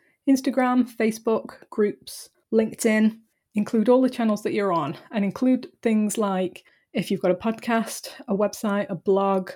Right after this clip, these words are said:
your Google My Business page, anywhere that you and your business is visible, or at least has an account set up that's visible at the moment. It doesn't matter if you're not active, just if you're considering or wanting to use those channels.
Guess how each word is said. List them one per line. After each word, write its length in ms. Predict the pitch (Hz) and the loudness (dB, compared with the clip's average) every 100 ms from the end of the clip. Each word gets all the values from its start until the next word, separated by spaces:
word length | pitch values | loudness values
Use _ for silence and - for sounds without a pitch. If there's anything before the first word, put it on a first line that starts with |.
| _ _ _ | _ _ _
your 220 | - 180 170 | 0 2 2
Google 240 | 196 196 | 0 0
My 140 | 180 | 0
Business 360 | 175 220 220 220 | 2 2 4 0
page, 420 | - 214 196 202 - | 0 2 2 2 -2
anywhere 400 | 233 240 233 220 220 | -2 -2 -2 -2 -4
that 140 | - | -8
you 380 | 190 214 214 208 | -4 0 0 0
and 160 | 190 | -2
your 100 | 190 | -2
business 600 | 180 175 180 175 143 - - - | -2 -2 -2 -4 -6 -12 -12 -2
is 160 | 196 160 | -2 -2
visible, 640 | 160 175 202 208 247 262 - - - _ _ _ | -2 0 2 4 6 6 2 -14 -20 _ _ _
or 160 | 233 185 | 0 0
at 60 | |
least 220 | - 202 - | 0 -2 -4
has 320 | - 208 180 | -8 -6 -2
an 100 | 190 | -4
account 400 | 185 202 240 - | -2 0 -2 0
set 300 | - 226 254 | 2 4 6
up 280 | 254 254 - | 4 4 -4
that's 200 | 226 - | -4 0
visible 440 | 233 233 226 233 | -2 0 0 0
at 100 | 233 | 0
the 60 | 233 | -2
moment. 440 | 233 240 247 247 _ _ - | -2 -2 -2 -4 _ _ -6
It 80 | 220 | -4
doesn't 220 | 208 214 | -2 -4
matter 260 | - - - | -6 -4 -2
if 160 | 185 | 0
you're 80 | 196 | -2
not 140 | 185 - | -2 -4
active, 500 | 175 - - - - | -6 -8 -10 -10 -10
just 200 | - - | -8 -4
if 180 | 196 - | -4 -4
you're 120 | 185 - - | -10 -12 -6
considering 600 | 226 214 214 185 180 180 | -2 -2 -2 -4 -4 -4
or 140 | 185 | -2
wanting 360 | 180 180 - 180 | -2 -2 -6 -10
to 120 | - | -6
use 160 | 180 180 | -6 -2
those 200 | 175 156 | -2 0
channels. 440 | 190 180 185 - | -4 -4 -8 -12